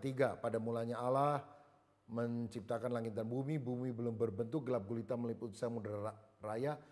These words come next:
Roh Allah melayang-layang." Jadi dari sejak awal,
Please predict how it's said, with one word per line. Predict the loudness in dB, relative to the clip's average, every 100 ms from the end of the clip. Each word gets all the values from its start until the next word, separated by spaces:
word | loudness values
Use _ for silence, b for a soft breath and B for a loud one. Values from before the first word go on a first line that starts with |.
| B 2
Roh | 6 8 10
Allah | 10 10
melayang-layang." | 8 6 4 4 0 0 -2 0
Jadi | 2 4 2
dari | 2 0
sejak | 0 0 0 b b b 4
awal, | 6 6 4 0